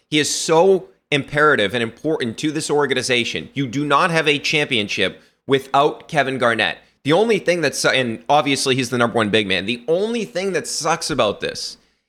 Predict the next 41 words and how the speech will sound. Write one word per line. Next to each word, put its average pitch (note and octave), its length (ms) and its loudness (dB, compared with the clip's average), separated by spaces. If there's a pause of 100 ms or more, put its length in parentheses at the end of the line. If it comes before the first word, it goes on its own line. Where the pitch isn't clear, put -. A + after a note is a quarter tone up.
(220)
is C3+ 200 -2
the D3 80 0
more E3 340 0
and F3 80 -4
more D#3 240 0
you C3 160 -4
look C3+ 300 -4
back B2+ 260 0
at A#2+ 80 -4
that A2+ 160 2
era A#2+ 220 2
of G#2 80 0
Celtics A#2 420 -2
basketball, G#2 560 0
I C3 160 2
truly E3 320 -4
believe C3+ 340 -2
they B2 120 2
win A2 180 -2
in G2+ 80 -4
two B2+ 160 -6
thousand A#2 400 0
and A2 80 -4
nine A2 300 2
if A#2+ 120 -2
Garnett A2+ 320 0
doesn't A2 200 -4
go G#2 80 0
down. G2+ 240 0
I A#2 60 -2
know G#2 180 0
a - 0 -
lot G2 260 2
of A#2 60 -2
you A2+ 100 -2
share A#2+ 520 2 (280)
that G2 420 0
same A2+ 360 -2
sentiment. A#2+ 540 -2
And B2 100 0
remember, C3 400 0